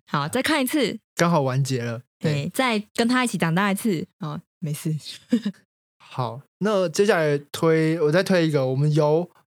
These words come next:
Speaker 2: 就是热门慢慢推到冷门一点。
Speaker 1: 好。
Speaker 2: 好，那下一个就是之前的也有被做成动画，那他的作品叫做《无能力者娜娜》。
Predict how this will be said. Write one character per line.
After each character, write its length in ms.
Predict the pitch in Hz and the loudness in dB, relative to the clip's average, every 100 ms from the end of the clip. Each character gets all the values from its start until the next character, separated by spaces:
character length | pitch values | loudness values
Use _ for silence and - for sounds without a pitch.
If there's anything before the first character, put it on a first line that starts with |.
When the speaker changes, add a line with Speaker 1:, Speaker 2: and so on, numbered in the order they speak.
| _ | _
Speaker 2:
就 100 | - | -4
是 240 | 156 156 151 | 0 2 2
热 240 | 170 165 | 2 2
门 160 | 120 120 | 0 -4
慢 140 | 143 | -2
慢 180 | 143 143 | 0 -2
推 220 | 135 139 | -2 -4
到 200 | 135 135 | -2 -2
冷 200 | 123 123 | -2 -4
门 240 | 120 117 135 | -4 -6 -6
一 20 | |
点。 240 | 131 120 127 _ _ _ | -6 -8 -12 _ _ _
Speaker 1:
好。 340 | - 170 151 - - | -8 -6 -6 -10 -10
Speaker 2:
好， 280 | 131 120 - _ - | -8 -8 -10 _ -2
那 100 | 180 | -2
下 280 | - 185 | 2 2
一 40 | 147 | 2
个 140 | 131 | 0
就 100 | 131 | -2
是 320 | 135 135 - - - | -2 -2 -4 -10 -12
之 240 | - 180 | -4 -2
前 200 | 185 135 | -2 -4
的 220 | 120 117 117 - | -2 -4 -6 -6
也 160 | 135 | -2
有 160 | 131 135 | 0 0
被 180 | 135 143 | 0 0
做 140 | 139 | 0
成 160 | 123 117 | -2 -4
动 140 | 120 | -6
画， 340 | 117 123 104 117 | -6 -6 -6 -6
那 120 | 139 | -6
他 200 | 135 139 | -6 -4
的 100 | 135 | -4
作 180 | 123 143 | -2 -4
品 160 | 117 117 | -4 -6
叫 80 | 123 | -6
做 180 | 123 113 | -4 -4
《无 180 | 131 | -2
能 160 | 143 143 | 0 2
力 100 | 160 | 0
者 200 | 127 104 | -2 -4
娜 180 | 135 120 | -4 -4
娜》。 180 | 127 | -4